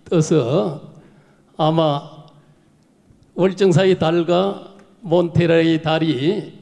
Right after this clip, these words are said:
다르지 않다는 이런 생각을 했습니다.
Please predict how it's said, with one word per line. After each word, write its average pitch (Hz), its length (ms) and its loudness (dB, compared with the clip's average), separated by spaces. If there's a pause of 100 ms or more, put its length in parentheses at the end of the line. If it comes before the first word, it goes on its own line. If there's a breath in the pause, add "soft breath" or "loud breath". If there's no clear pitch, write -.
(160)
다르지 185 440 2
않다는 190 920 -2
이런 160 340 2
생각을 151 960 -4 (120)
했습니다. 139 680 -6